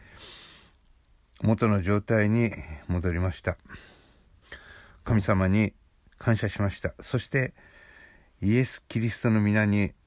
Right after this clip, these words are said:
本当に力があるなと実感しました。今は私はどこに行くにもイエス・キリストの皆によって霊を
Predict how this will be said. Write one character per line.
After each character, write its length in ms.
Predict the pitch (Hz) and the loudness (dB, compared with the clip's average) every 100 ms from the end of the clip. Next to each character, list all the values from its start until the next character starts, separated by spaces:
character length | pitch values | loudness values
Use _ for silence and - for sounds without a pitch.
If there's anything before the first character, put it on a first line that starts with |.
| _ | _
本 200 | - 123 | -6 -4
当 240 | 117 135 131 | -2 -2 0
に 240 | 135 120 | -2 -4
力 400 | - - 117 110 | -10 -2 0 2
が 100 | 107 | 0
あ 40 | |
る 120 | 98 92 | -2 -2
な 180 | 92 | -2
と 260 | - 90 - 80 | -2 -4 -4 -8
実 140 | 87 78 | -10 -6
感 220 | 95 90 | -4 -4
し 100 | - | -2
ま 100 | 90 | -4
し 100 | - | -6
た。 140 | - - - - - _ _ _ _ _ _ _ - - - - 107 | -10 -14 -20 -20 -20 _ _ _ _ _ _ _ -20 -20 -20 -6 0
今 260 | 117 104 | 2 4
は 260 | 98 101 90 | 4 2 0
私 320 | 98 95 101 | -4 -4 -2
は 80 | 98 | -2
ど 120 | 98 | -2
こ 120 | 95 | 0
に 100 | 131 | 0
行 100 | 123 | 0
く 80 | 123 | 0
に 120 | 110 | 2
も 320 | 92 101 101 - - - _ | 2 2 0 -4 -16 -20 _
イ 100 | 95 | -2
エ 40 | 104 | -2
ス・ 140 | - | -2
キ 120 | - | -4
リ 100 | 98 | -4
ス 100 | 92 | -4
ト 60 | 104 | -2
の 120 | 90 | 0
皆 220 | 87 98 | 0 0
に 120 | 110 107 | 0 0
よ 80 | |
っ 20 | 98 | -2
て 420 | - - 101 - - - _ _ | -6 -2 -2 -2 -12 -20 _ _
霊 240 | 98 98 92 | -2 0 2
を 240 | 95 92 | 0 -2